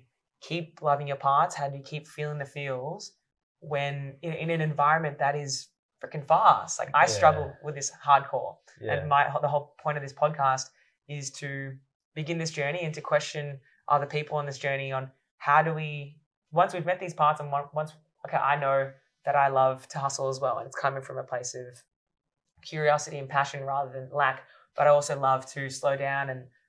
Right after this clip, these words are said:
Speaker 1: run around barefoot and go to doofs and all that
Speaker 2: Yeah.
Speaker 1: stuff. How do I actually integrate them both in my life rather than categorizing, okay, summer I'm gonna doof and party and be free, and in winter I'm gonna put my head down and hustle?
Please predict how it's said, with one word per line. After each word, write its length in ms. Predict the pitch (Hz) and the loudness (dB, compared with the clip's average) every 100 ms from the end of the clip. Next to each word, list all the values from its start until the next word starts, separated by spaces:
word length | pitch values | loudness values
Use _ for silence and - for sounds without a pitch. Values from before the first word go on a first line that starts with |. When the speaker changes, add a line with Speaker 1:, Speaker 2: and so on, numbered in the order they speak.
| _ | _
Speaker 1:
run 200 | 151 147 | 0 2
around 300 | 143 139 139 | 4 2 2
barefoot 460 | 139 135 - 143 | -2 -2 -4 -4
and 120 | 139 135 | -4 -4
go 120 | 139 | -4
to 80 | 139 | -4
doofs 340 | 147 151 123 | -8 -6 -2
and 80 | 131 | 0
all 80 | 123 | 2
that 100 | 139 | 2
Speaker 2:
Yeah. 40 | |
Speaker 1:
stuff. 220 | 131 139 - _ _ | 2 0 0 _ _
How 160 | 139 | 0
do 80 | 151 | 4
I 100 | 151 | 4
actually 260 | 151 147 143 | 2 -4 -8
integrate 340 | 147 147 147 | -10 -6 -6
them 160 | 143 131 | -6 2
both 260 | 139 135 | 4 4
in 60 | 151 | 2
my 120 | 139 | -2
life 300 | 135 131 - | 2 0 2
rather 240 | 151 156 | 4 4
than 160 | 151 139 | 2 -8
categorizing, 800 | - 139 151 147 135 135 135 135 _ _ _ | -6 -4 -2 2 0 0 -10 -12 _ _ _
okay, 220 | 151 139 | -4 -2
summer 360 | 131 - 165 175 | -2 2 2 6
I'm 220 | 175 170 | 4 4
gonna 280 | 151 143 131 - _ _ _ _ | 0 -4 -4 -10 _ _ _ _
doof 180 | 175 165 | -2 -2
and 100 | 160 | -4
party 380 | 147 147 151 151 | 4 6 6 2
and 220 | 139 135 | -4 -8
be 140 | 151 139 | -8 -8
free, 300 | - 160 196 | -2 -2 0
and 80 | |
in 160 | 151 143 | -2 -4
winter 280 | 156 170 160 | -6 -6 -6
I'm 100 | 139 | -6
gonna 220 | 139 131 _ _ | -6 -12 _ _
put 80 | |
my 100 | 156 | -2
head 180 | 139 143 | 0 -2
down 240 | 139 135 131 | -2 -4 -4
and 240 | 127 127 _ _ _ | -10 -14 _ _ _
hustle? 500 | - 160 147 139 135 | 0 2 2 -6 -8